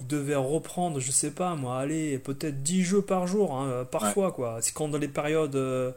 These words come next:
Speaker 1: un peu chaudes, euh, estivales, quoi, ou,
Speaker 2: Mm.
Speaker 1: euh, ou hi-, hivernales avec les vacances, euh, scolaires, et cetera. Ça, ça allait dans tous les sens, et parfois même le jeu était racheté une heure avant et revendu une heure après, quoi. Enfin,
Speaker 2: C'est ça.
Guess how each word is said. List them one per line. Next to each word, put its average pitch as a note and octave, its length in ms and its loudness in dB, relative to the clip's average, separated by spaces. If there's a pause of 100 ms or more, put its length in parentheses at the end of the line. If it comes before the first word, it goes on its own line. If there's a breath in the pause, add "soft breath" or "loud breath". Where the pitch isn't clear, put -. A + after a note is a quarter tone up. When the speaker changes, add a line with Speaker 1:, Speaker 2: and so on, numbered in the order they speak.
(360 loud breath)
Speaker 1:
un C#3 80 -2
peu D3+ 180 2
chaudes, D3+ 320 2
euh, B2 800 -2
estivales, E3+ 520 2
quoi, B2+ 280 -2
ou, B2 220 -2
Speaker 2:
Mm. A#2+ 180 0
Speaker 1:
euh, A#2 420 -6 (640 loud breath)
ou C#3 120 2
hi-, C#3+ 340 -4
hivernales D#3+ 540 0
avec C#3 280 -2
les C#3 80 0
vacances, D3+ 540 0
euh, C3 80 0
scolaires, D3+ 380 2
et B2 60 -4
cetera. D#3 540 0 (320 loud breath)
Ça, A#2+ 400 2
ça C3+ 180 10
allait C#3 120 0
dans C#3 140 -2
tous F3 160 0
les F#3 100 8
sens, G#3+ 280 8
et C3+ 40 0
parfois D#3+ 320 4
même F#3+ 200 4
le E3+ 120 4
jeu F#3+ 220 4
était C#3+ 260 4
racheté E3+ 720 2
une E3+ 160 2
heure E3 160 6
avant F3+ 260 4
et F3+ 40 6
revendu D#3+ 460 4
une E3+ 80 2
heure F3 160 2
après, G3 340 0
quoi. C3 220 0
Enfin, C#3 220 -4
Speaker 2:
C'est C#3 80 -2
ça. A#2+ 180 4